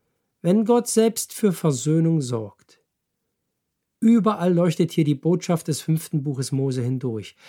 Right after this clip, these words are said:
Die Rettung des Volkes ist allein von der Gnade Gottes abhängig.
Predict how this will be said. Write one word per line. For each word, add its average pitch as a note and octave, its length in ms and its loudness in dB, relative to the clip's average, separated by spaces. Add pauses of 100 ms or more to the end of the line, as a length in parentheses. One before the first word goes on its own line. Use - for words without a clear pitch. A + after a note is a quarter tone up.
(200)
Die C3 100 -2
Rettung E3 360 2
des A3 180 0
Volkes D#3+ 580 0
ist - 300 -10
allein F3 540 0 (320)
von B2+ 200 -8
der G#2+ 120 -10
Gnade E3 500 0
Gottes D3+ 420 0
abhängig. G#2+ 720 -10